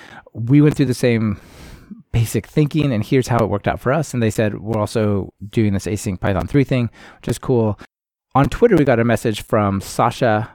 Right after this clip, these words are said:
Kurda, and he said, basically, "Hey, Michael, hey, Brian, I have this example where I was doing a bunch of H T T P client stuff." And we talked, remember, we talked about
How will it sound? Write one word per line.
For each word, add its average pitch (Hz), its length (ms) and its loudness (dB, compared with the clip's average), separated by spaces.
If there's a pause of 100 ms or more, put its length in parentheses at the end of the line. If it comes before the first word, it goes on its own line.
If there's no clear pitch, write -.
(160)
Kurda, 185 440 -2 (440)
and 143 120 4
he 202 60 4
said, 139 380 4
basically, 135 340 2
"Hey, 175 200 6
Michael, 160 300 2
hey, 156 80 6
Brian, 135 400 4 (560)
I 127 120 2
have 170 260 -2
this - 140 -2
example 135 840 0
where 123 320 2
I 113 180 2
was 107 380 -2 (160)
doing 143 260 4
a 147 60 2
bunch 139 240 0
of 113 300 0 (460)
H 127 180 0
T 135 80 -4
T - 20 -2
P 120 120 0
client 127 540 -4
stuff." - 520 -6 (120)
And 123 200 0
we 165 100 2
talked, 160 300 -2
remember, 131 640 2
we 117 140 0
talked 123 200 0
about 117 200 0